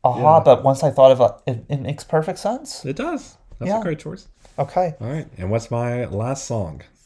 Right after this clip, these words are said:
Speaker 1: Poor Unfortunate Souls, Little
Speaker 2: Oh,
Speaker 1: Mermaid.
Speaker 2: my queen. <laughs> Oh, m-, oh, the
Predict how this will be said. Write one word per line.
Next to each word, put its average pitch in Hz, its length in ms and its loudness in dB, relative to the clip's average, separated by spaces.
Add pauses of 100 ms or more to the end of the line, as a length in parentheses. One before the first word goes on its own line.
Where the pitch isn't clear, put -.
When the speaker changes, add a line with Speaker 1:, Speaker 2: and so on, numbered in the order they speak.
Speaker 1:
Poor 139 240 8
Unfortunate 139 600 2
Souls, 120 540 0 (260)
Little 117 200 2
Speaker 2:
Oh, 131 40 6
Speaker 1:
Mermaid. 123 500 2
Speaker 2:
my 123 140 6
queen. 165 580 4 (260)
<laughs> - 140 -12 (640)
Oh, 101 260 2 (320)
m-, 95 220 -12 (240)
oh, 85 180 -6 (300)
the 80 200 -8